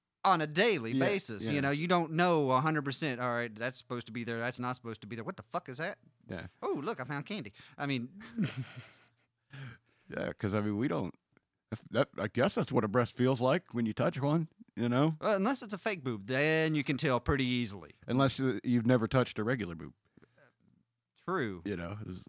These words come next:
Speaker 1: But
Speaker 2: th-,
Speaker 1: then when
Speaker 2: th-,
Speaker 1: you touch the regular boob, you instantly know the
Speaker 2: yeah,
Speaker 1: difference.
Speaker 2: it's
Speaker 1: It
Speaker 2: like, "Whoa, what's, what's wrong with them? What's wrong?" <laughs> That doesn't feel right.
Speaker 1: Right?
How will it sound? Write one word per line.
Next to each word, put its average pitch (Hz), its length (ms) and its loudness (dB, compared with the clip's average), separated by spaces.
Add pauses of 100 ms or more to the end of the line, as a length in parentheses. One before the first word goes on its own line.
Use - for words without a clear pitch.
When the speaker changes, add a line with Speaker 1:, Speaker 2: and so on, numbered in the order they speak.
Speaker 1:
But 104 200 -6
Speaker 2:
th-, 208 120 0
Speaker 1:
then 185 80 2
when 170 80 4
Speaker 2:
th-, - 80 6
Speaker 1:
you 151 40 -4
touch 240 260 0
the 147 120 -2
regular 120 300 -2
boob, 120 200 -2
you 131 300 -6 (140)
instantly 123 400 -4
know 113 140 -6
the 107 100 -14
Speaker 2:
yeah, - 40 -8
Speaker 1:
difference. 131 360 -4
Speaker 2:
it's 135 160 -8
Speaker 1:
It - 20 0
Speaker 2:
like, 120 180 -2
"Whoa, 214 200 12
what's, 147 320 6 (100)
what's 165 140 0
wrong 160 240 6
with 107 80 -2
them? 82 140 -10 (180)
What's 131 160 -2
wrong?" 120 180 4 (300)
<laughs> - 180 -8 (600)
That - 140 -6
doesn't 123 240 2
feel 135 320 6
right. 101 300 2 (200)
Speaker 1:
Right? 143 380 -2